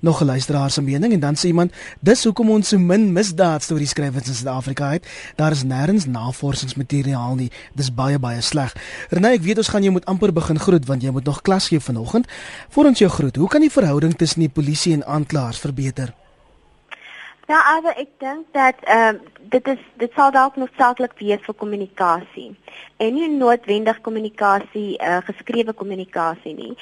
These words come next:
Speaker 2: maar dat die staatsanklaers en die, die polisie regtig saam sit en hierdie probleem uitsorteer. Ek weet daar is nie tyd nie. Dit is, eh, basies onmoontlik om 'n vergadering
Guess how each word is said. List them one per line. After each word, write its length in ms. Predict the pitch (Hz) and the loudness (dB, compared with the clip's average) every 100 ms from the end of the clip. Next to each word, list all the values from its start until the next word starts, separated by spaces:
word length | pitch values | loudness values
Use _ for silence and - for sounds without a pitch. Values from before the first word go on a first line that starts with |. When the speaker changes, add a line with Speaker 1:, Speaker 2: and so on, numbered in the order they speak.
| - - | -18 -10
Speaker 2:
maar 240 | 220 226 | -2 0
dat 240 | 214 214 226 | 2 0 0
die 240 | 233 233 - | -6 -8 -4
staatsanklaers 840 | 294 302 302 277 233 208 208 - | 0 0 -2 -6 0 2 2 -2
en 300 | - 208 208 | -8 -6 -6
die, 420 | 202 208 202 196 - | -8 -8 -8 -10 -12
die 120 | 214 - | -14 -10
polisie 400 | 220 226 240 214 | -8 -8 -4 0
regtig 380 | 190 262 262 - | 0 0 -8 -6
saam 240 | - 240 226 - | 0 0 0 -4
sit 140 | - 151 - - - | -6 -6 -12 -20 -12
en 180 | - 220 | -4 -2
hierdie 260 | 220 214 226 | 0 -2 -4
probleem 500 | 226 220 190 185 190 | -4 -6 -4 -6 -4
uitsorteer. 640 | 156 202 214 208 - - - | -6 -6 -8 -10 -8 -6 -6
Ek 120 | - | -4
weet 140 | 247 | -2
daar 180 | 247 226 | 2 0
is 80 | 226 | 0
nie 200 | 233 202 - | -10 -12 -2
tyd 260 | 269 269 | -2 -2
nie. 220 | 294 294 302 - - | -4 -6 -6 -14 -6
Dit 200 | 202 - | -6 0
is, 240 | 208 214 208 | 2 2 -2
eh, 220 | - 185 190 190 | 0 2 2 2
basies 500 | 190 190 208 233 214 | 2 2 0 -8 -10
onmoontlik 800 | - 202 196 202 220 226 214 - | -8 -8 -4 -4 -2 -2 -2 -2
om 300 | 180 185 190 - _ - | -6 -6 -12 -16 _ -2
'n 140 | 185 | -2
vergadering 840 | 185 202 226 220 220 220 214 214 | -2 -2 2 2 0 -2 -2 -4